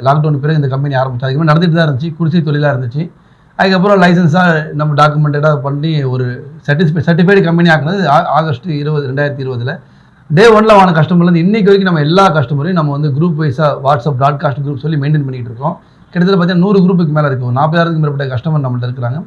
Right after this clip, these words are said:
அவங்க எல்லாருக்குமே நம்ம தினசரி டிப்ஸ் அனுப்புறோம். முடிஞ்ச அளவு ஒரு மாசம் ஒரு பதினஞ்சு டிப்ஸாவது அனுப்பிடுவோம். இப்ப ரீசெண்டா நம்ம மா நேச்சுரல் சொல்லி ஒரு YouTube சேனலும் ஆரம்பிச்சிருக்கோம். அது டெய்லி ஷார்ட்ஸ் மாதிரி போடுறோம்.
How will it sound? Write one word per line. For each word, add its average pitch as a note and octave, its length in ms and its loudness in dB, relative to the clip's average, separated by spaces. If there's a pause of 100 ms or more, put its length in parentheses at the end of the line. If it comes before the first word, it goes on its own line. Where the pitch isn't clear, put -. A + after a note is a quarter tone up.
அவங்க E3 200 -4
எல்லாருக்குமே G3 380 0
நம்ம F3 160 2
தினசரி F3 400 0
டிப்ஸ் D3 240 -4
அனுப்புறோம். C3 320 -2 (100)
முடிஞ்ச E3+ 120 -2
அளவு G3 140 2
ஒரு F3 120 0
மாசம் E3 280 0
ஒரு D3 120 -4
பதினஞ்சு D3+ 220 0
டிப்ஸாவது D3 400 -4
அனுப்பிடுவோம். B2+ 320 -6 (460)
இப்ப F#3+ 180 2
ரீசெண்டா G#3+ 340 4
நம்ம G3+ 180 4
மா D#3+ 220 4
நேச்சுரல் D#3 440 0
சொல்லி D#3 220 -4
ஒரு D3+ 220 -2
YouTube D#3+ 260 -2
சேனலும் C#3 360 0
ஆரம்பிச்சிருக்கோம். B2+ 380 -6
அது B2+ 160 -6
டெய்லி C#3+ 200 -2
ஷார்ட்ஸ் C#3 380 -2
மாதிரி C#3 240 -6
போடுறோம். C3+ 340 -8